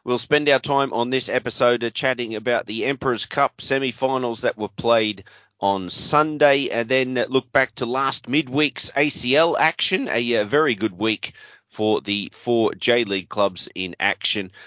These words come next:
Um, look ahead as best we can to the Levain Cup semi-finals that are coming up,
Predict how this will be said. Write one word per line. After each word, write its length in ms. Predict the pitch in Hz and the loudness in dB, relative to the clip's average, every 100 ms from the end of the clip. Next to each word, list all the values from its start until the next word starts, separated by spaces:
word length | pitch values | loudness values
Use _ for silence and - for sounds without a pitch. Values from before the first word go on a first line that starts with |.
| - - | -20 -2
Um, 300 | 101 104 - | 0 0 0
look 260 | 147 202 | 2 4
ahead 360 | 151 135 156 131 | 4 6 4 4
as 240 | 127 123 | 2 0
best 340 | - 156 202 135 | 2 2 2 -2
we 160 | 151 | -2
can 400 | 131 151 151 131 | 0 0 0 -2
to 260 | - 135 127 | 0 2 2
the 300 | 117 117 104 | 0 -2 -2
Levain 400 | 107 104 120 110 | -2 0 0 -2
Cup 340 | - 110 - - - _ - | -2 -2 -2 -12 -20 _ -16
semi-finals 920 | - 117 107 95 - 117 117 107 95 | -4 -2 -2 -8 -4 0 0 -2 -6
that 120 | 101 | -6
are 40 | 98 | -6
coming 400 | - 107 101 98 | -4 -6 -4 -6
up, 140 | 95 | -6